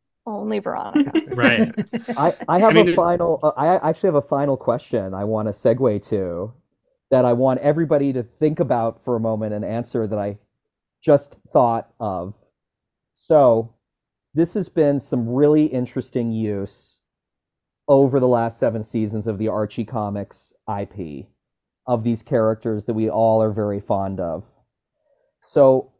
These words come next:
Speaker 2: what I want us to do now, and whoever wants to start can start once you've thought of something, let's pretend that it is, uh, like, twenty thirty-three, and the show has been off the air for ten years,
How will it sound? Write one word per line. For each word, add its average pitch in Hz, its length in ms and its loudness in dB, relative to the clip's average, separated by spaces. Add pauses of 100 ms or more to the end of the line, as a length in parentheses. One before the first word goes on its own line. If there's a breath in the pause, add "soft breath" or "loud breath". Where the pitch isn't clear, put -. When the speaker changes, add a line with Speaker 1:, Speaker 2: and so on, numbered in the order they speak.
Speaker 2:
what 151 240 4
I 185 80 6
want 160 220 2
us 151 140 -8
to 143 60 -6
do 131 140 -2
now, 113 340 0
and 117 120 -2
whoever 127 320 2
wants 123 320 -2
to 123 80 -4
start 110 400 0
can 104 140 -6
start 92 520 -2
once 110 320 -6
you've 104 80 -6
thought 101 280 -2
of 101 80 -6
something, 92 500 -8 (580)
let's 196 200 4
pretend 208 560 2
that 120 200 0
it 139 220 -2
is, 120 580 -2 (560)
uh, 127 400 6
like, 139 300 2 (360)
twenty 165 760 0 (200)
thirty-three, 147 840 2 (800)
and 139 520 2
the 127 240 -4
show 143 320 6
has 147 100 2
been 160 140 0
off 135 240 2
the 165 120 2
air 139 160 4
for 151 160 -6
ten 143 280 -4
years, 117 640 -4